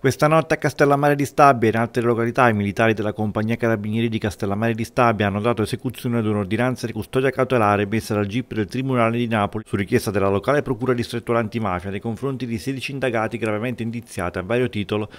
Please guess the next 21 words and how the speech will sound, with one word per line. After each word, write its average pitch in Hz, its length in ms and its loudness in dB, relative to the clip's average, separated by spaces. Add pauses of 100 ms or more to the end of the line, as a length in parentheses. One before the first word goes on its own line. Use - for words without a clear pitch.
dei 131 140 6
reati 135 340 4
di 123 100 -2
estorsione 120 420 -4
aggravata 107 440 0
dal 101 140 0
metodo 104 380 -4
mafioso, 113 520 0 (140)
lesioni 131 320 0
personali 123 460 -2
aggravate 104 480 0
dal 101 120 -4
metodo 110 300 -2
mafioso 110 500 -2 (200)
e - 100 0
detenzione 139 460 -2
e - 20 -2
spaccio 101 380 -2
di 127 80 -6
sostanze 110 420 -4
stupefacenti. 90 840 -4